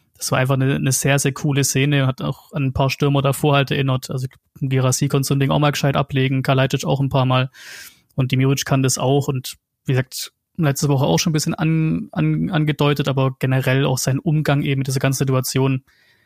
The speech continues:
finde ich weiterhin beeindruckend und gut, weil man könnte ja meinen, nach Woltemade Abgang,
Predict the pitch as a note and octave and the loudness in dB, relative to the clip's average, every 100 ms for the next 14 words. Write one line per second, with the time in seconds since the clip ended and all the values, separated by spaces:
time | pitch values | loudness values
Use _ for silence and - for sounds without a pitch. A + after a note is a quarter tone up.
0 | _ _ - C3+ B2+ C3 C3+ C3+ C3+ C#3 | _ _ -4 0 2 2 2 0 0 0
1 | C3+ C#3+ C#3+ C#3+ C#3+ C3+ D#3 D#3+ - - | 0 0 -2 -2 -2 0 0 0 -2 -6
2 | - B2+ C3 C#3+ C#3 C3+ C3 B2+ C3+ C#3 | -2 0 0 0 0 0 2 2 2 0
3 | C3+ C3+ C#3 C#3 C3+ C3+ C3 C#3 - C#3 | 0 0 0 0 0 0 0 -2 -2 -2
4 | C3+ C3+ | 0 -2